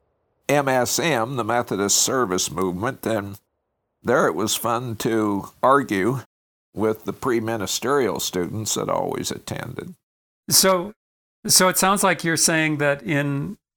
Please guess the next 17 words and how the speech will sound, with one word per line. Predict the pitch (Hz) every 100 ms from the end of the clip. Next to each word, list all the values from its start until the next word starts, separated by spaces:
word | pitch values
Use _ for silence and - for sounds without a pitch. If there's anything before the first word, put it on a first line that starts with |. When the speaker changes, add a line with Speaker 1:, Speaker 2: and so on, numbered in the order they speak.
| _
Speaker 2:
in | 139 135 131 123
theological | 160 160 135 143 143 139 127
terms, | 139 120 117 127 - - _ _ _ _ _ -
the | 143
stories | - 170 175 190 156
are | 151
interesting, | 139 - 139 135 160 160 160 127
the | 135
debate, | 117 143 110 156 175 180 _
the, | 143 123 120
the | 160 135
dialogue, | 113 143 160 147 131 131 147 - _ _ _ _ _ _ _ -
and | 139 131
the | 123
disagreement | 143 - 123 143 151 127 123 - _ _
is | 139 110
interesting, | 123 - 123 113 139 120 123